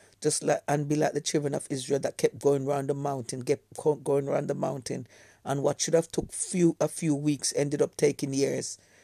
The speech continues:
So, Father God, we ask you that as you speak your word of wisdom in our life, we learn from it and don't make the same mistakes again. I'm gonna be reading Second Timothy <clears throat> from, from, uh,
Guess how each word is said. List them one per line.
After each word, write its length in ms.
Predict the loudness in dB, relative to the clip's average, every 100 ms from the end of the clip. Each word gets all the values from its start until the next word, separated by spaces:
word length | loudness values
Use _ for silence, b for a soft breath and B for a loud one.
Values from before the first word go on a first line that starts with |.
| b b
So, 140 | -8
Father 280 | 2 4 6
God, 200 | 4 2
we 80 | 4
ask 240 | 2 0
you 60 | 0
that 120 | 2
as 140 | 2
you 60 | 0
speak 340 | -2 -4 0
your 80 | 2
word 220 | 6 6
of 140 | 6 2
wisdom 300 | 2 2 -2
in 80 | -2
our 180 | 0
life, 300 | 2 2 0
we 100 | 0
learn 300 | 2 4 4
from 300 | 2 -2 -2
it 160 | -2 -8 b b b -8
and 120 | -2
don't 200 | 0 2
make 140 | 0 -4
the 100 | -2
same 320 | 0 0 0
mistakes 440 | -4 -4 -4 -4
again. 360 | -6 -6 -8 -10 _ b b b b b b _ _ _ _ -10 B B -2
I'm 200 | 2 4
gonna 220 | 6 6
be 120 | 8
reading 500 | 8 8 6 2 0 -4
Second 580 | -2 2 2 4 2 2
Timothy 560 | 0 0 0 -2 -2 -2 b b _
<clears throat> 40 | 4 6 6 4 _ _ -4 -2 -2 -6 -12 _ _ _ _ _ _ _ _ -8 -8 B B
from, 380 | 4 4 4 0 -10 -10
from, 460 | 4 6 6 0
uh, 80 | -2